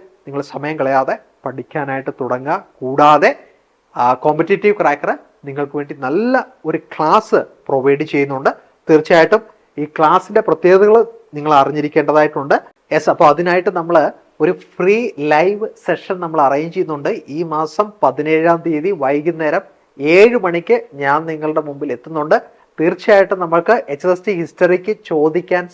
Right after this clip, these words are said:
സാധ്യതയുള്ള പ-, ഏ, ചോദ്യങ്ങളെല്ലാം നമുക്ക് ഡിസ്കസ് ചെയ്യാനായിട്ടുണ്ട്. മുൻ വർഷങ്ങളിൽ ഏതൊക്കെ ചോദ്യങ്ങൾ ചോദിച്ചിട്ടുണ്ടോ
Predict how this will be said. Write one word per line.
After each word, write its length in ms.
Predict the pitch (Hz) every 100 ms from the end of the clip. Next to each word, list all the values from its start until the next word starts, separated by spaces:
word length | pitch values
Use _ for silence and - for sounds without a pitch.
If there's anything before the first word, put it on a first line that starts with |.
| -
സാധ്യതയുള്ള 680 | 151 151 170 165 160 156 170 - _ _ _ _ -
പ-, 240 | 143 147 139
ഏ, 40 | 147 151 156
ചോദ്യങ്ങളെല്ലാം 840 | 165 180 190 208 190 156 196 233 226 180
നമുക്ക് 220 | 175 190 156
ഡിസ്കസ് 300 | - 185 180
ചെയ്യാനായിട്ടുണ്ട്. 560 | 185 165 165 160 147 277 - _ _ 135
മുൻ 100 | 151 185
വർഷങ്ങളിൽ 520 | 196 - 208 185 185 170 151
ഏതൊക്കെ 280 | 185 196 208 196
ചോദ്യങ്ങൾ 360 | 170 170 170 170 156
ചോദിച്ചിട്ടുണ്ടോ 580 | 151 151 170 170 170